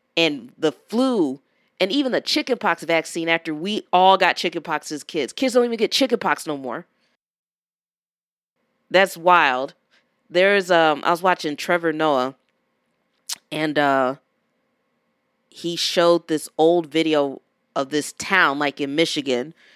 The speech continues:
where they were telling the people, like, "If you guys don't wear seatbelts, you're gonna get a ticket." And those people had every excuse as to why they wouldn't wear a seatbelt.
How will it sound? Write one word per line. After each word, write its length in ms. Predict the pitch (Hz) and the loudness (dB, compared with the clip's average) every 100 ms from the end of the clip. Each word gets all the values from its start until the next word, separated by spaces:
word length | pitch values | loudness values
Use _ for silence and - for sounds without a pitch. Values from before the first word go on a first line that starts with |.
| _ | _
where 220 | - 143 139 | -4 -2 2
they 220 | 151 156 | 2 2
were 180 | 143 147 | -2 -4
telling 440 | - 165 156 156 | 0 2 2 0
the 60 | 147 | -6
people, 420 | - 156 - 143 | -8 -10 -4 -4
like, 440 | 135 131 127 - - _ _ _ _ _ _ - | -2 -4 -6 -10 -20 _ _ _ _ _ _ -2
"If 160 | 151 | -2
you 100 | 175 | 0
guys 240 | 175 165 160 | 2 2 0
don't 140 | 156 | 0
wear 140 | 151 | 0
seatbelts, 840 | 147 - 156 - 139 127 - - - _ _ | -2 -6 -10 -2 0 0 -4 -12 -18 _ _
you're 180 | 147 147 | -8 -4
gonna 240 | 131 151 139 | 0 0 0
get 140 | 139 | -6
a 40 | 127 | -6
ticket." 480 | - 135 107 - - _ _ _ 151 | -6 -6 -6 -12 -14 _ _ _ -2
And 160 | 143 | 2
those 140 | 151 147 | 0 -2
people 300 | 175 160 165 | -8 -4 -2
had 180 | 135 - | -2 0
every 340 | 151 156 160 | 0 2 -2
excuse 560 | 147 - - - 147 135 | -4 -10 -14 -8 -8 -6
as 180 | - 139 | -6 -6
to 100 | - | -4
why 180 | 139 131 | -2 0
they 100 | 135 | 0
wouldn't 240 | 131 135 | -2 -6
wear 120 | 131 127 | -8 -8
a 20 | |
seatbelt. 500 | - - - 80 | -10 -14 -8 -8